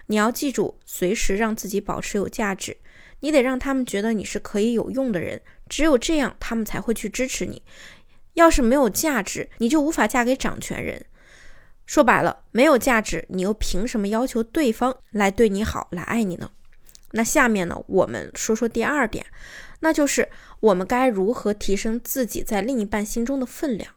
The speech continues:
我始终相信一点，就是女人的价值感啊，并非是通过取悦男人来获得的，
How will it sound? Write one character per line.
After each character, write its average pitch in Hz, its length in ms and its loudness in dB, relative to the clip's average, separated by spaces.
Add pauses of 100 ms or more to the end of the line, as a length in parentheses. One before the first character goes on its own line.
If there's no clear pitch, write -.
(280)
我 233 200 6
始 - 160 2
终 220 120 0
相 262 240 -4
信 262 240 -4
一 262 80 -4
点， - 240 -8 (520)
就 302 100 0
是 262 240 0 (200)
女 208 180 0
人 165 200 -2
的 240 80 0
价 254 360 0
值 - 260 -6
感 - 180 -2 (100)
啊， - 280 -12
并 294 240 2
非 294 220 2
是 269 160 4
通 294 260 -4
过 240 260 2
取 - 280 2
悦 320 300 4
男 117 200 -2
人 123 100 -4
来 - 120 0
获 - 200 2
得 - 180 -4
的， - 120 -14